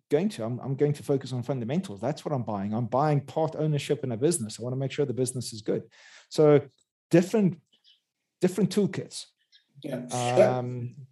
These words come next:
Speaker 2: Yeah.
Speaker 1: mm.
Speaker 2: Yeah, I suppose that's the, the most fun part about this game, that you,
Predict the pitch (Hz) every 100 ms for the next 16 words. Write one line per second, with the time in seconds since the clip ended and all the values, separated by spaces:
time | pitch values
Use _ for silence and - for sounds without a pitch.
0 | - _ _ 160 123 - _ _ _ _
1 | _ _ 190 202 240 277 240 214 - 233
2 | 196 185 156 202 208 190 180 - 170 165
3 | 143 120 147 - 143 135 135 - 147 135